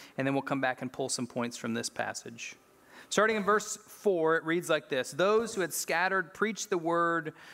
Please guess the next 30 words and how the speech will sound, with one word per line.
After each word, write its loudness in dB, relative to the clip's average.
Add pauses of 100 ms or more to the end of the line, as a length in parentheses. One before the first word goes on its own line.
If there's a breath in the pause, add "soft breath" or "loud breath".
(140 loud breath)
wherever 4
they 0
went. -6 (500 loud breath)
And 0
Philip 4
went 0
down 4
to -2
a 2
city 0
in 0
Samaria 2
and -2
proclaimed 0
the 2
Messiah 0
there. -2 (220 loud breath)
And 0
when 4
the 0
crowds 2
heard 0
Philip 0
and -2
saw 2
the -2
signs 0
he -6
performed, 0
they 2